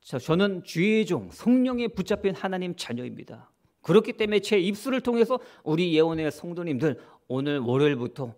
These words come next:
또 성령인도 받을 줄 믿습니다. 이게 제 정체성이에요. 하나님은요, 내가 누군지 아는 이 정체성을 통해서 역사하십니다. 그래서 우리는요,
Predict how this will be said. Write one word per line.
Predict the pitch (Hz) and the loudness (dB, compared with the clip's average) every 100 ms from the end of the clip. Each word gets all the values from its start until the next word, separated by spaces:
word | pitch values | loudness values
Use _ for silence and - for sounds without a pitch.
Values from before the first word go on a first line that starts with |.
| _ | _
또 | 151 127 | -2 -2
성령인도 | - 165 165 156 143 | -2 -4 -2 -2 -2
받을 | 120 120 | -2 -2
줄 | 120 156 123 | -4 -8 -8
믿습니다. | 113 - 104 98 - 117 - _ _ _ - | -8 -8 -10 -10 -10 -16 -20 _ _ _ -6
이게 | 180 202 | -4 -2
제 | 202 | -2
정체성이에요. | 196 147 143 165 151 117 117 110 131 _ _ _ _ | -4 -4 -8 -10 -10 -10 -12 -16 -20 _ _ _ _
하나님은요, | - 208 226 220 214 202 214 - | -4 0 0 0 0 0 -4 -4
내가 | 143 180 214 240 208 | 4 6 8 8 6
누군지 | 143 190 240 202 220 | 2 -2 -2 0 0
아는 | 208 185 | 0 -2
이 | 185 | -4
정체성을 | 180 170 175 180 180 170 | -4 -6 -2 -4 -4 -6
통해서 | 165 160 156 143 | -4 -4 -4 -4
역사하십니다. | 123 143 143 139 113 101 107 - _ _ _ _ _ _ - - - - | -4 -4 -4 -4 -6 -6 -10 -16 _ _ _ _ _ _ -20 -20 -20 -4
그래서 | 151 147 151 | 2 2 2
우리는요, | 143 156 131 117 131 104 104 | -2 0 0 0 0 -4 -10